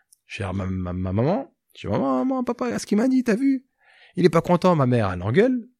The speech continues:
T'es quand même pas content. » Et lui, c'est après que j'ai appris ça longtemps après, il lui avait dit, « Si je lui montre que je suis trop heureux,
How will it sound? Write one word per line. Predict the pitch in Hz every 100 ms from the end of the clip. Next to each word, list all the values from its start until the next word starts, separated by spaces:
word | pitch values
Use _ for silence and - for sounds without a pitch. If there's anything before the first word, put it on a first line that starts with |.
| -
T'es | 95
quand | 95 95
même |
pas | 87
content. » | 92 123 165 277 254 - -
Et | 117
lui, | 135 156 143 - - _ _ _ _
c'est | - 110
après | 110 123 160 127
que |
j'ai | 110
appris | - 117
ça | 110
longtemps | 101 98
après, | 92 - 143 87 - -
il |
lui | 107
avait | 101
dit, « | 110 160 160 - - _ _ - _ _ _
Si | - - 170 170 151 - - _ _ -
je | 104
lui | 131
montre | 156 160 131
que |
je | 120
suis | -
trop | - 113
heureux, | 139 131 156 180 190 -